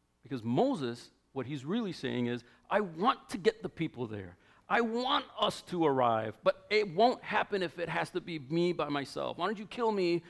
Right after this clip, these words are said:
and replace me with somebody who has a little more strength?" God's like, "Well, I'm not gonna kill you. I'm gonna help you." See? It's a different kind of complaint. Why? 'Cause Moses wants to get to the land. He doesn't wanna go back to Egypt.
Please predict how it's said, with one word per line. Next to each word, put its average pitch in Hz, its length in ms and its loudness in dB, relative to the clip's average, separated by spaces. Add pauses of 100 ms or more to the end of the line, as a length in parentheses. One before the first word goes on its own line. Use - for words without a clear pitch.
(100)
and 151 120 2
replace 170 320 0
me 170 100 2
with 151 120 0
somebody 147 340 -2
who 135 120 -4
has 131 160 0
a 143 60 -4
little 151 180 -2
more 185 140 2
strength?" - 440 0 (1800)
God's 127 180 0
like, 127 100 0
"Well, 147 100 2
I'm 165 80 2
not 147 120 2
gonna 120 140 -2
kill 113 260 -4
you. 107 220 -8 (360)
I'm 117 100 -4
gonna 117 120 -4
help 110 280 -6
you." 107 100 -18 (1080)
See? 139 260 -10 (800)
It's - 120 -8
a 151 60 -6
different 143 300 -6
kind 156 180 -2
of 127 80 -6
complaint. 110 420 -8 (120)
Why? 135 300 -2
'Cause 123 180 -10
Moses 151 420 -4
wants 180 240 0
to 156 80 -6
get 117 200 -8
to 117 80 -12
the 104 60 -12
land. 101 320 -12 (300)
He 196 60 2
doesn't 214 120 4
wanna 120 140 4
go 110 60 0
back 107 220 -4
to - 60 -14
Egypt. 139 320 -10